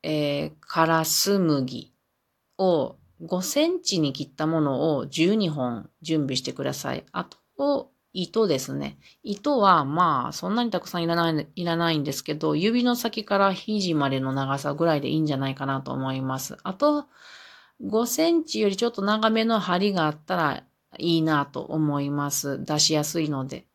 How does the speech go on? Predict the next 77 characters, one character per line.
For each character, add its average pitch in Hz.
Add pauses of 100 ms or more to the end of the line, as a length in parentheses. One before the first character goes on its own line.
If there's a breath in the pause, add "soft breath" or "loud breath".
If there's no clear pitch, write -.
(760)
で、 302
こ 294
れ 294
で、 285
あ 156
の、 143
作 220
り 220
方 208
を 196
見 196
て 131
作 -
っ 156
て 160
み 160
て 160
く 160
だ 156
さ 151
い。 131
結 -
構、 165 (460)
最 226
初 240
は 247
戸 277
惑 294
う 302
か -
も 190
し 175
れ 170
な 170
い 151 (100)
で 147
す -
け 147
ど、 147
簡 165
単 160
に 151
作 -
れ 160
る 151
と 143
思 147
い 139
ま 143
す。 - (540 loud breath)
私 247
は 262
ね、 294
こ 226
れ、 226
あ 185
の、 156
図 180
書 269
館 160
で、 156
ヒ 190
ン 180
メ 175
リ 208
っ 208
て -
い 151
う 147
検 156
索 165
か 151
け 151
た 151
ら、 147
四 285
冊 294